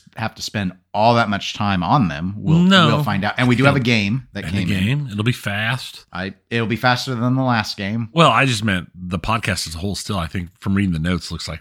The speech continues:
Speaker 2: it's gonna be, it's gonna be a good one.
Speaker 1: I think, I hope so. But we're in intros, so what's been going on? People wanna know.
Speaker 2: Um,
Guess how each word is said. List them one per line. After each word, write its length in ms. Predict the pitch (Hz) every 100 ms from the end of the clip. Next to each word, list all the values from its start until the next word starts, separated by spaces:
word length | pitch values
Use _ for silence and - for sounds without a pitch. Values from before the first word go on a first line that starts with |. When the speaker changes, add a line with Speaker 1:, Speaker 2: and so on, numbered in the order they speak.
| -
Speaker 2:
it's 160 | 107
gonna 160 | - 254
be, 140 | 262 -
it's 100 | -
gonna 140 | 269 262
be 60 |
a 40 | 247
good 160 | 277
one. 220 | 175 85 -
Speaker 1:
I 100 | 131
think, 380 | 139 370 - - _ -
I 120 | 196
hope 260 | 226 269 -
so. 320 | 107 98 110 _ _
But 280 | 180 185 _
we're 160 | 165 226
in 80 | 214
intros, 460 | 175 - 139 139
so 320 | - 147 131 147
what's 180 | 196
been 140 | - 196
going 180 | 185 180
on? 260 | 202 117 -
People 240 | 135 151 135
wanna 180 | 135
know. 420 | 135 175 147 - 123
Speaker 2:
Um, 520 | 113 110 110 107